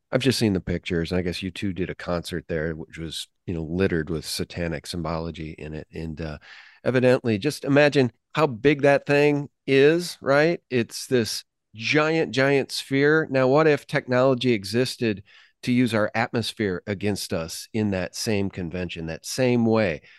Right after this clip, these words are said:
right? Because that sphere they built in Vegas, that thing was unimaginable just fifteen, twenty years ago. The technology didn't exist,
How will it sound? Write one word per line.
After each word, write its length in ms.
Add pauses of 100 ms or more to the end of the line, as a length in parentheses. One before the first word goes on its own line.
(320)
right? 260
Because 240
that 220
sphere 340
they 140
built 360
in 160
Vegas, 500
that 200
thing 140
was 240
unimaginable 960
just 320
fifteen, 340
twenty 280
years 260
ago. 340 (300)
The 80
technology 640
didn't 240
exist, 580